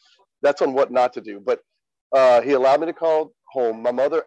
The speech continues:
asked the operator for time and charges. And for those who might be a little younger, uh, a Collect phone call is when you would call a long distance call and make the other person who's receiving the call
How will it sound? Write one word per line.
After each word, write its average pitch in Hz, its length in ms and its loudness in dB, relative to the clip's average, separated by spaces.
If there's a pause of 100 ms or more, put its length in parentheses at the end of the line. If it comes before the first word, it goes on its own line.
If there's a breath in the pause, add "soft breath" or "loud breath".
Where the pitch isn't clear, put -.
asked 143 500 -4
the 123 120 -12
operator 127 520 -6
for 113 240 -16
time 113 200 -2
and 104 100 -16
charges. 107 500 -8 (420)
And 135 180 -8
for 139 100 -4
those 170 460 0
who 160 100 -10
might 127 260 -2
be 123 100 -8
a 120 40 -6
little 120 260 -8
younger, 110 380 -6 (400)
uh, 123 120 2
a 127 60 -4
Collect 190 360 -6
phone 127 220 -6
call 110 280 -2
is 113 220 -12
when 123 160 -8
you 127 140 -12
would 123 140 -10
call 127 240 2
a 117 40 -2
long 123 260 -2
distance 117 320 -12
call 117 440 -2 (260)
and 120 100 -6
make 131 220 -2
the 127 120 -6
other 131 200 -2
person 117 540 -10 (120)
who's 113 200 -12
receiving 143 360 -8
the 117 60 -6
call 104 260 -2